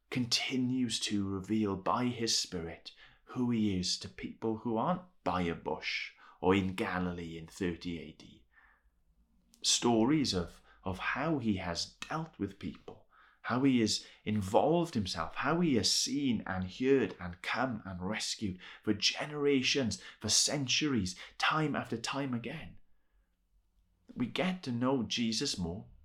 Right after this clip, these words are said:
through his word. And I don't just mean the red bits in some of our Bibles. There's another, um, tradition, if you like, where,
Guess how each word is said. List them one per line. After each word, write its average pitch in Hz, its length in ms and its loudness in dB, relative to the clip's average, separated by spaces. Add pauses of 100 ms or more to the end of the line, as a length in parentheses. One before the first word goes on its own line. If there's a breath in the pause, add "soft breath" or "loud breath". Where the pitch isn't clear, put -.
(340)
through 180 260 0
his 127 220 -4
word. - 460 -12 (920)
And 135 100 8
I 147 60 10
don't 196 240 10
just - 340 2
mean 117 600 0 (320 soft breath)
the 107 100 10
red 117 420 4
bits 92 240 -2
in 90 100 -4
some 90 220 -2
of 85 120 -8
our 90 220 -2
Bibles. 80 640 -8 (320)
There's 95 180 2
another, 110 500 4 (320 loud breath)
um, 80 420 0 (1000)
tradition, 98 560 2 (120)
if 98 160 -12
you 87 80 -4
like, 85 380 -2
where, 92 300 2